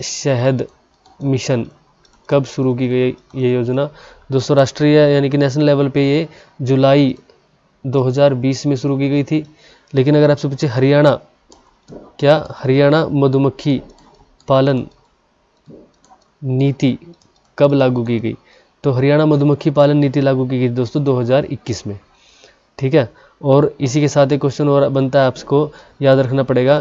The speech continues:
कि एकीकृत, अब दो, अब दोस्तों यदि मधुमक्खी पालन नीति लगाई है तो एकीकृत मधुमक्खी पालन केंद्र भी बनाना पड़ेगा। तो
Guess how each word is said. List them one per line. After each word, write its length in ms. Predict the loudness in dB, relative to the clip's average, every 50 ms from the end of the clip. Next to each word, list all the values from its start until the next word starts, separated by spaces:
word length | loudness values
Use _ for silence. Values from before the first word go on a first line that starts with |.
| -2 -6 -4
कि 160 | -4 -4 -2 0
एकीकृत, 680 | -2 -2 0 0 -2 -2 0 2 2 2 0 -4 -12 -16 -18 -20 -20 _ _ _ _ _ _ _ _ _ _ _ _ _ _ _ _ _ _ _ _ _ _ _ _ _ _ _ _ _ _ _ _ _ _ _ _ _ _ -4
अब 160 | -4 -2 0
दो, 220 | 0 0 0 -2 -6 -10 -4 -2
अब 140 | 0 2 2
दोस्तों 340 | 0 0 2 2 0 0 0 -2 -10 -20 -20 -20 _ _ _ 0
यदि 340 | 2 2 4 6 4 4 4 4
मधुमक्खी 400 | 2 2 2 2 2 0 0 2
पालन 240 | 4 4 4 4
नीति 240 | 4 2 2 2 2
लगाई 280 | 2 4 4 4 4 4
है 100 | 2 2
तो 160 | 0 0 0
एकीकृत 680 | 0 -2 -2 -2 0 0 0 0 2 2 0 -2 -2 -4 -16 -20 -20 -20 _ -4
मधुमक्खी 760 | 0 2 2 4 4 4 2 0 0 -2 -2 0 2 2 0 -2 -6 _ -20 -20 _ _ _ _ _ _ _ _ _ _ _ _ _ _ 0
पालन 320 | 2 4 4 4 2 0
केंद्र 360 | 0 0 0 2 2 2 2
भी 80 | 2 2
बनाना 280 | 2 2 2 0 0 0
पड़ेगा। 340 | 0 0 0 0 -2 -4 -6 _ _ _ _ _ _ _ _ _ _ _ _ _ _ _ _
तो 320 | 2 2 2 2 0 -4